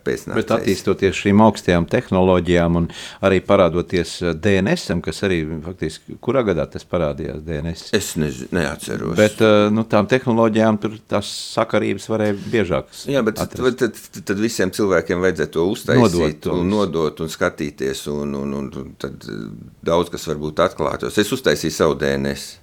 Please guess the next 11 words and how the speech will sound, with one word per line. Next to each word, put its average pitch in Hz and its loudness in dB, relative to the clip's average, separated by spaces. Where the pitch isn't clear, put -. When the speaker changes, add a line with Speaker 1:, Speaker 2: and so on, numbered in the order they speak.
Speaker 2:
Mhm. 90 -2
Eh, 113 0
nu, 120 2
kāda 170 6
bija 143 6
atsaucība 95 0
no 92 -2
šiem 92 -4
cilvēkiem, 90 -2
ja, 101 -2
ar 90 -2